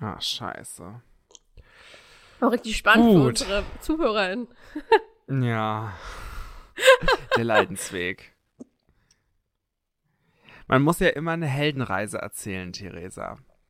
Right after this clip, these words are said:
Speaker 2: Ja, aber mir geht's auf jeden Fall
Speaker 1: Ja.
Speaker 2: schon besser. Also ich hab zum Beispiel noch keine Kopfschmerzen mehr dort genommen. Weil ich hatte halt immer
Speaker 1: Sehr
Speaker 2: hier
Speaker 1: gut,
Speaker 2: so
Speaker 1: sehr gut.
Speaker 2: Nasennebenhöhlenmäßig so Kopfschmerzen gehabt.
Speaker 1: Oh, sowas hasse ich. Da
Speaker 2: Ja.
Speaker 1: hilft aber, da helfen diese, ähm,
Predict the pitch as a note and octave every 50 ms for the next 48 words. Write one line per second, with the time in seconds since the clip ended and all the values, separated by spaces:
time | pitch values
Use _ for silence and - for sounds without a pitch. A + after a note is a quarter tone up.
0 | _ _ _ A3+ F#3 E3+ E3 - C4 - _ _ _ - - A#3+ A#3+ G3+ - A#3
1 | A#3+ G#3+ B3+ - B3+ A#3+ B3 B3+ A#3 - A#3+ A3+ - - G#3+ G3+ G3 A3 - -
2 | A3+ F3 F#3 F3+ G3 A#3+ A#3 - - - A3 A3 - - G#3 G#3 G#3+ - - -
3 | A3+ B3+ C#4 C#4 C#4 - - D4 C#4+ - A#3+ G#3+ A3 - F#3+ F#3+ F3+ - F#3 F#3
4 | - - - - F3+ G#3 D#4 - - - - - - - - - - - - -
5 | - _ - _ - - - - _ _ _ A#3 A#3 A#3 B3+ A3+ B3 A3+ G#3+ A#3
6 | A#3 A3+ A#3 - C4+ B3 A#3+ C4 B3 B3+ A#3 A#3+ G#3+ A3 A3 F3+ D#3 G3+ A3 G#3+
7 | G#3 A3 B3 A3+ A3+ A3 G3+ G#3+ A#3+ C4+ C4 A#3+ B3 G#3 G#3 G#3+ G#3 G#3 G#3+ G#3
8 | G#3+ - - A#3+ - - A#3+ A3 A3 A#3 B3 - _ - - A#3 A#3 - - A#3
9 | A3+ A#3 - A#3+ A#3+ B3 B3 C#4+ - - - C2+ G#1+ G1+ G#1 G1+ G1+ G#1 G1+ -
10 | - - - - - G2+ F2+ F#2 A2 - - - G#2+ G2+ G#2 - - - - F2+
11 | G2 G#2 A#2 - - _ _ _ _ _ _ - - - - - C3 C#3+ F3 F#3
12 | - - - B2+ C#3 D3+ D#3 D3+ C#3 C#3 C3+ C3 C#3 D3 D3 E3 E3 D3+ C#3+ D3
13 | C3+ C#3 C#3+ C#3 C#3 C3+ B2 - G2+ A#2 A#2 A#2+ A#2+ A#2 A2+ -